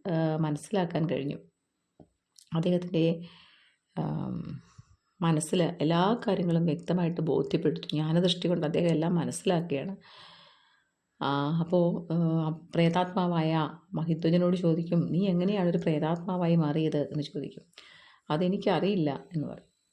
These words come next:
അപ്പോൾ, "നിന്റെ പൂർവ്വജന്മത്തിലെ ദുഷ്കൃതങ്ങൾ കൊണ്ടാണ് നിനക്ക് ഇങ്ങനെ സംഭവിക്കുന്നത്. അതുകൊണ്ടാണ് നിനക്ക് ഇങ്ങനെ ഒരു മരണം സംഭവിക്കുന്നതും നിന്നെ സഹോ-, നിനക്ക് സഹോദരനാൽ കൊല്ലപ്പെടേണ്ടി വരുന്നതും.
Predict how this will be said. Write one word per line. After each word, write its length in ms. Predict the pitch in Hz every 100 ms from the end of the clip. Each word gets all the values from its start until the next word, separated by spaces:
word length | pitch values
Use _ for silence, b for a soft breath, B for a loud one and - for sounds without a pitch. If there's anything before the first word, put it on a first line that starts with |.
| -
അപ്പോൾ, 480 | 170 190 190 - 185
"നിന്റെ 260 | 196 220
പൂർവ്വജന്മത്തിലെ 760 | 285 220 220 254 254 247 254 247
ദുഷ്കൃതങ്ങൾ 540 | 226 202 - 226 247
കൊണ്ടാണ് 320 | 240 226 202 185
നിനക്ക് 260 | 170 170
ഇങ്ങനെ 260 | 185 165 180
സംഭവിക്കുന്നത്. 640 | - 147 143 139 - -
അതുകൊണ്ടാണ് 400 | 151 160 165 175
നിനക്ക് 280 | 175 165 202
ഇങ്ങനെ 360 | 202 175 180 208
ഒരു 140 | 202
മരണം 320 | 165 147 170
സംഭവിക്കുന്നതും 720 | - 196 170 165 156 156 220 B B B B _ 170
നിന്നെ 220 | 160 165
സഹോ-, 380 | 170 151 170 165
നിനക്ക് 240 | 160 165
സഹോദരനാൽ 680 | 165 160 180 196 180 170 170
കൊല്ലപ്പെടേണ്ടി 580 | 165 - 175 175 165
വരുന്നതും. 440 | 151 135 139 165